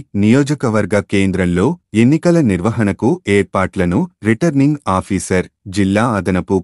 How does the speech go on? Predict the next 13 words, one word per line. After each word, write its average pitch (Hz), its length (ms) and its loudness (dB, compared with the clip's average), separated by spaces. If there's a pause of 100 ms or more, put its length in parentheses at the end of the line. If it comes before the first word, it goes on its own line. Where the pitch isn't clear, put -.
కలెక్టర్ 92 540 -2
వెంకట్ 92 420 -2
రెడ్డి 87 240 -4
పరిశీలించారు. 85 920 -2 (1120)
ఎలక్షన్ 202 500 0
అబ్జర్వర్ 107 520 0
బాలకిషన్ 98 800 0
ముండా 90 200 0 (160)
ఆధ్వర్యంలో 87 640 -2 (240)
ఎన్నికలలో 127 640 2 (160)
నిలబడ్డ 135 520 0 (200)
నాయకుల 92 420 0
సమక్షంలో 87 720 -2